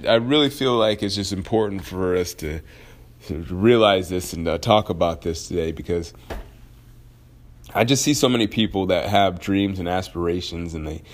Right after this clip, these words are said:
they, they, they wanna do more, and they may be held back by other people on the outside, or may be held back by the, by their own limiting beliefs. But I just really want you to understand that if you can just keep on executing, if you can go out there and put something out there that is some, uh,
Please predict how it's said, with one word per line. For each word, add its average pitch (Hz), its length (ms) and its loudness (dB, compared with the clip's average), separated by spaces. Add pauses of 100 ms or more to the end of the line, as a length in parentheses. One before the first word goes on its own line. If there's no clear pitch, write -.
(240)
they, 95 100 4
they, 87 600 0
they 90 220 -2
wanna 104 380 2
do 104 220 0
more, 101 400 2
and 90 140 -6
they 98 140 -2
may 107 200 2
be 104 140 0
held 104 280 0
back 101 280 0
by 87 300 0 (380)
other 104 200 4
people 104 300 0
on 98 80 2
the 90 120 -4
outside, 101 520 2
or 98 140 -2
may 123 140 4
be 131 120 2
held 139 200 8
back 135 240 4
by 147 100 4
the, 131 240 2
by 123 160 4
their 127 180 -2
own 139 420 0
limiting 131 580 -2
beliefs. 113 680 -2 (160)
But 90 260 -10
I 87 120 -6
just 101 240 -8
really 131 340 4 (480)
want 123 300 2
you 127 60 -2
to 131 40 2
understand 117 600 0
that 78 180 -8
if 87 160 -8
you 117 100 0
can 123 160 -2
just 123 320 -4
keep - 260 0
on 120 280 2
executing, 90 640 -4
if - 180 -14
you 107 140 -4
can 110 180 -4
go 113 180 4
out 120 240 4
there 95 160 0
and 85 120 -6
put 123 260 0
something 113 380 -2
out 107 180 0
there 104 160 -4
that 98 140 2
is 92 160 -8
some, 110 400 -2
uh, 90 280 -8